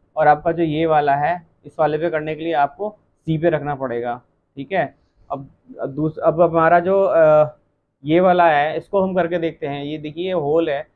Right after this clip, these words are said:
अब मैं इसको करके दिखाता हूँ आप लोगों को किस तरीके से होगा। तो इसको hole को भरने के लिए पहले same match का कपड़ा हो तो ज़्यादा better है, तो उस match के कपड़े को उसके नीचे रखेंगे और उसके बाद में हम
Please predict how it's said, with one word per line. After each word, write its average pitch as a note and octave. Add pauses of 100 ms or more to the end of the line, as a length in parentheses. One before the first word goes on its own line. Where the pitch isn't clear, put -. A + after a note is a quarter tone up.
(260)
अब C3+
मैं D3+
इसको D3+
करके D#3
दिखाता D3
हूँ D3
आप C3
लोगों C3+
को -
किस D3+
तरीके D3
से D3+
होगा। C#3 (380)
तो E3+
इसको F3+
hole E3+
को G3
भरने E3
के F3+
लिए F#3
पहले F#3
same F3
match D#3+
का F3+
कपड़ा D#3
हो D#3+
तो F3+
ज़्यादा D3+
better D#3+
है, D3 (520)
तो D3
उस D#3+
match D#3
के F3+
कपड़े D#3+
को E3+
उसके F3
नीचे D#3
रखेंगे D#3+
और D3
उसके D#3
बाद C#3+
में D#3
हम E3+